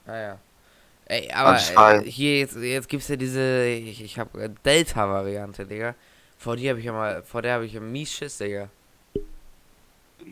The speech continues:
Speaker 1: Digga, ich hab gar keinen Bock wieder auf Lockdown und so. Be-,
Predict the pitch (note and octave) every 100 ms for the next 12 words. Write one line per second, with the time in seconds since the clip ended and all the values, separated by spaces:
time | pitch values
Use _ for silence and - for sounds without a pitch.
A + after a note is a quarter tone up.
0 | - _ - B2+ A2 A2 A2 F#2 B2 A2+
1 | B2 A2 A2+ G#2+ A2+ G#2 G#2 A2+ A#2 A2
2 | G#2+ G#2+ G#2 G#2+ F#2+ G#2+